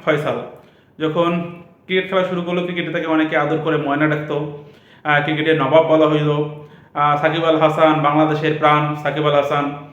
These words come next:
বিভিন্ন অনেক, অনেক, অনেক, অনেক নামে তাকে সংজ্ঞায়িত করা হয়েছে, কিন্তু যে নামটাকে তাকে সংজ্ঞায়িত করা হয়নি, সেটা হলো মাসুদ। আসলে তার স্বভাব সেই মাসুদের মতোই। এই মাসুদ কখনোই ভালো হবার নয়, সেই মাসুদ হলো এই মাসুদ।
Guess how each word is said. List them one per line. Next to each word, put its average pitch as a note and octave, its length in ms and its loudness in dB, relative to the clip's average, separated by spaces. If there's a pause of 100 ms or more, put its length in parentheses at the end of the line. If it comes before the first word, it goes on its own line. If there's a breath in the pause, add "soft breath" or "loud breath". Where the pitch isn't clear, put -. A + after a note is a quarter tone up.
(320 loud breath)
বিভিন্ন A3+ 380 2
অনেক, F#3 540 2
অনেক, F#3 380 -2
অনেক, F#3+ 360 0 (500)
অনেক F3 260 -4
নামে F#3 160 -2
তাকে F3 160 -2
সংজ্ঞায়িত D#3+ 360 0
করা D#3 220 2
হয়েছে, D3+ 220 0
কিন্তু G3+ 600 -6 (460 soft breath)
যে F3+ 200 0
নামটাকে F#3+ 400 -2
তাকে F#3+ 180 -4
সংজ্ঞায়িত E3+ 360 -6
করা D#3+ 260 0
হয়নি, E3+ 480 0 (240 loud breath)
সেটা D#3 220 -4
হলো D3+ 140 2
মাসুদ। B2+ 400 -4 (360)
আসলে F3+ 320 -4
তার F3+ 320 4
স্বভাব E3+ 360 0
সেই F3+ 180 -4
মাসুদের D#3 420 -2
মতোই। D#3+ 300 -2
এই E3+ 100 -2
মাসুদ E3+ 400 -2
কখনোই E3+ 420 -2 (480 loud breath)
ভালো E3 300 2
হবার F3 340 4
নয়, B2 220 0 (420)
সেই F3 200 2
মাসুদ F3 280 0
হলো F#3 140 2
এই F3+ 200 0
মাসুদ। F3 400 2